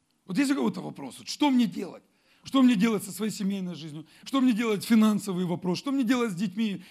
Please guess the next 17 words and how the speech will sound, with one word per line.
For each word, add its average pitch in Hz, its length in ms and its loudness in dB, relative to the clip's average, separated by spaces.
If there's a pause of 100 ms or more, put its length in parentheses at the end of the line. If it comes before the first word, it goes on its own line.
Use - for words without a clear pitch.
Что - 140 -8
мне 262 140 2
делать 247 240 0
со 214 80 -8
своим 220 240 0
здоровьем? 214 320 0
Вот 202 100 -2
что - 140 4
мне 240 140 8
делать? 190 280 -2
Есть 285 140 8
такие 196 240 -2
вопросы? - 420 -8 (420)
Подними 226 220 10
свою 180 200 -2
руку - 180 -10
высоко. - 260 -20